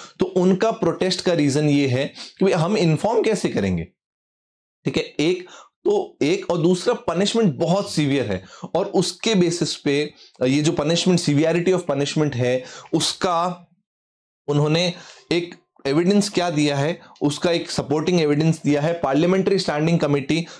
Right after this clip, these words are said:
जो कि इस बीएनएस को रिव्यू कर रही थी, the parliament standing committee on November,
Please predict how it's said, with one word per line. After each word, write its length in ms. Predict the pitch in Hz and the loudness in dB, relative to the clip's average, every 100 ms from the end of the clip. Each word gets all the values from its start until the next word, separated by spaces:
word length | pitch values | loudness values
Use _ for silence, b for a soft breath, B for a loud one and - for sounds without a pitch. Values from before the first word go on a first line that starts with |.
| - | -2
जो 160 | 127 165 | 0 2
कि 180 | 185 | 2
इस 160 | 185 160 | 2 2
बीएनएस 440 | 139 151 170 175 | 2 2 4 2
को 120 | - 165 | 2 0
रिव्यू 320 | 131 131 175 | 2 2 2
कर 180 | 160 139 | 2 2
रही 200 | 139 123 | 0 0
थी, 260 | 139 156 B B B 156 | -2 -2 B B B -4
the 80 | - | -2
parliament 520 | 147 165 185 180 - | 0 2 2 2 -2
standing 400 | - 143 160 165 | -4 0 2 2
committee 400 | 151 147 147 180 185 - | 2 0 0 0 0 0
on 400 | 156 180 147 127 | 2 2 2 2
November, 520 | 117 131 151 170 175 | 0 0 2 4 2